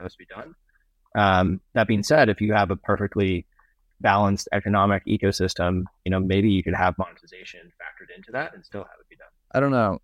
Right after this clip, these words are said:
Speaker 2: I think I've thought about this a, a good amount. I know Vance is on the train of definitely if something can be done and then you leave it.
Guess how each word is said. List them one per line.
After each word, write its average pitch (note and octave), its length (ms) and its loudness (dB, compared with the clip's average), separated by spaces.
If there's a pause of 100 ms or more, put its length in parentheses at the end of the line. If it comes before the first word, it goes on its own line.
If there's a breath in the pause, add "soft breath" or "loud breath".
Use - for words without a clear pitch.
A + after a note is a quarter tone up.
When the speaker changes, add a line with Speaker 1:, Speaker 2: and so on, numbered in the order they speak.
Speaker 2:
I A#2 100 -2
think D3 540 -2 (380)
I've C3 140 4
thought D3+ 180 6
about D#3+ 240 4
this A2+ 220 0
a, A2 100 0 (180)
a G#2+ 80 0
good G#2+ 200 0
amount. G2 320 2
I G#2+ 60 2
know A#2+ 180 4
Vance G#2+ 340 2
is G2+ 100 -2
on G2+ 140 4
the G2 80 0
train G2 260 0
of F#2 140 -4
definitely F#2+ 380 2
if F2+ 80 -4
something G2 240 -2
can G2+ 140 -4
be F#2+ 100 -2
done F#2+ 280 2
and F#2+ 120 0
then F#2+ 160 -2
you F#2 240 -2 (100)
leave G2 220 0
it. B2 160 2